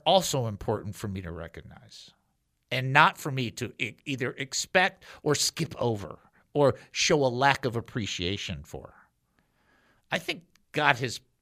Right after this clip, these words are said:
probably spared my life multiple times just on this drive back and forth to the, from the station.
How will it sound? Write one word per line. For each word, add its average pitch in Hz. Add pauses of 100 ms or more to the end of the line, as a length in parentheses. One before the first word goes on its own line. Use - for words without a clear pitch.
probably 143
spared 139
my 135
life 131
multiple 143
times 139 (100)
just 139
on 143
this 135
drive 127
back 123
and 117
forth 120
to 120
the, 113 (360)
from 123
the 113
station. -